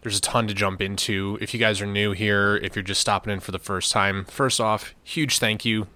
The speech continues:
Thanks for checking us out. Uh, but if you are new, the Sit Reps are, we do these about once a month.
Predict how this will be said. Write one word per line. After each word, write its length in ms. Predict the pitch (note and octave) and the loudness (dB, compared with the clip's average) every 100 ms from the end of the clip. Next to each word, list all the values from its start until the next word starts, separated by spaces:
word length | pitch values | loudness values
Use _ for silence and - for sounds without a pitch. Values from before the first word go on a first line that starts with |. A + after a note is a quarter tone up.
| - | -2
Thanks 200 | G#2 - | -2 -2
for 80 | A2 | -2
checking 280 | G#2+ G2+ | 0 0
us 140 | G2 - | -2 2
out. 300 | F#2 F#2+ - - - - - - | 2 2 -2 -20 -20 -20 -20 -2
Uh, 160 | A#2 G2 | 2 2
but 100 | G2+ | 0
if 80 | G2 | 2
you 80 | C3+ | 4
are 140 | C3+ | 4
new, 320 | C3 B2+ C3 - - | 4 0 -2 -6 -14
the 220 | G2+ G#2+ | -4 0
Sit 260 | F#2+ - B2+ | 4 4 4
Reps 340 | A#2+ A2 - | 2 4 4
are, 260 | - G#2+ G#2+ | 4 2 2
we 80 | G#2+ | 0
do 100 | A2 | 0
these 140 | G#2+ | 0
about 180 | G#2 F#2 | 2 0
once 220 | G#2 G#2 | 0 0
a 20 | |
month. 380 | B2 G2+ A2+ - | 0 0 -2 -6